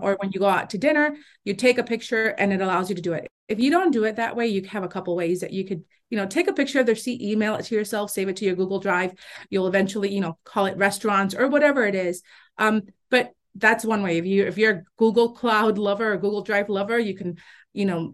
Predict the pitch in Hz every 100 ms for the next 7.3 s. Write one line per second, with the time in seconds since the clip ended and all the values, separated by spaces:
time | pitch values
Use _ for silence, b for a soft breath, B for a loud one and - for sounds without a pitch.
0 | - 208 208 190 - 202 196 233 226 247
1 | 240 185 202 175 160 202 185 185 180 170
2 | 202 208 233 240 214 196 _ - 240 254
3 | 254 262 277 247 190 - 170 196 226 277
4 | 294 349 370 _ _ _ _ 254 294 427
5 | 453 440 196 156 156 165 - - - -
6 | - 180 175 165 160 - - 175 160 170
7 | 160 143 -